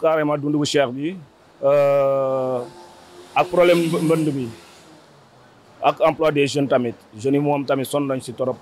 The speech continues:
Moo tax te encore en plus, euh, tey déglu naa beneen, euh, kii la,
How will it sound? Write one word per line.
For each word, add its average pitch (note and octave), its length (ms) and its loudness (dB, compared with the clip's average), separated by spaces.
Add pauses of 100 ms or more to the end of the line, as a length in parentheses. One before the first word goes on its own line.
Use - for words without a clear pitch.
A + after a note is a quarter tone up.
(200)
Moo B2+ 160 -4
tax C3+ 200 -6 (580)
te D3+ 280 2
encore D#3+ 340 2
en D3+ 60 2
plus, D#3+ 280 -2
euh, C#3+ 300 2 (260)
tey C#3+ 140 2
déglu D3 220 0
naa C#3 140 0
beneen, C#3 360 -4
euh, C3 400 -2
kii C#3 140 -8
la, B2 400 0